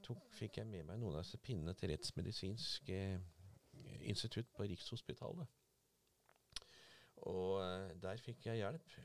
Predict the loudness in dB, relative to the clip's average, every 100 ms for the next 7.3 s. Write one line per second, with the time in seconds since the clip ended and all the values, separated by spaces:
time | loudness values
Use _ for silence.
0 | -10 -10 -6 -8 -8 -8 -10 -4 -4 -2
1 | -4 -10 -16 -20 -16 -14 -10 -4 -2 0
2 | -2 -4 -6 -6 -8 -8 -4 -4 -4 -20
3 | _ _ _ _ -20 -16 -2 0 0 0
4 | 0 0 -2 -4 -6 -2 -2 0 -4 -6
5 | -6 -8 _ -6 -4 -4 -4 -6 -6 -8
6 | -4 -4 -2 -2 -2 -4 -4 -4 -4 -6
7 | -8 -10 -12